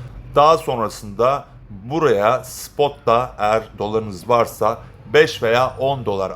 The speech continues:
atıp sadece küçük bir al sat işlemi, yani kaldıraçlı işlem,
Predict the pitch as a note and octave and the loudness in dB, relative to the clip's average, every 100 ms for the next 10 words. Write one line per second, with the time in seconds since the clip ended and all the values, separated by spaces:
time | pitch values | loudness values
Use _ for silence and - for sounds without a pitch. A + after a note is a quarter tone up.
0 | - B2 - C3 - - - - E3 E3 | -4 -4 -2 -8 -8 -20 -20 -4 2 2
1 | C#3+ C3+ - - - - - B2+ - A2 | 2 -6 -10 -12 -10 -10 -8 -8 0 4
2 | A#2+ - C#3+ - A2+ - A2+ G#2 G2 B2 | 4 2 -2 -2 -12 -6 -4 -4 -2 0
3 | A#2+ A2 B2+ - - B2+ B2+ B2 B2+ A#2+ | 0 -2 -8 -10 -6 0 2 4 2 2
4 | - A2+ - A2 A#2 | -6 -12 -4 0 0